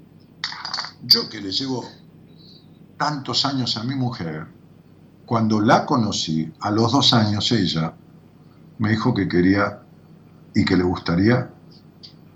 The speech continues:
irse de la casa de los padres. ¿Por qué? Por, por, por su autonomía, por su deseo de, de vivir sola.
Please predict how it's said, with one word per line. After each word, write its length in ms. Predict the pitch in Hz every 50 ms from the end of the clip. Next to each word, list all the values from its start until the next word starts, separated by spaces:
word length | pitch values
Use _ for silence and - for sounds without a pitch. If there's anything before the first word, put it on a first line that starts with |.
| - - - - - - - - - - - - - - - - - - -
irse 480 | 127 113 107 104 - - - - 110
de 100 | 95 98
la 120 | 90 87 85
casa 240 | 90 85 - - 80
de 80 | 80
los 100 | 78 78
padres. 340 | - - - 50 - - - -
¿Por 120 | 269 262
qué? 180 | 180 - - - - - - -
Por, 220 | 277 269 277 220
por, 200 | 226 294 285 294 - - - - - - - - -
por 160 | 254 247 -
su 120 | - 226
autonomía, 640 | 240 240 - - 247 247 262 285 262 214 185 175 165
por 140 | - - 120
su 160 | 117 - 117 113
deseo 340 | 120 117 - - 143 127 117
de, 180 | 117 110 107
de 120 | - - - - - - - - - - - - - - -
vivir 220 | 127 117 127 127
sola. 380 | - - 220 - 185 - -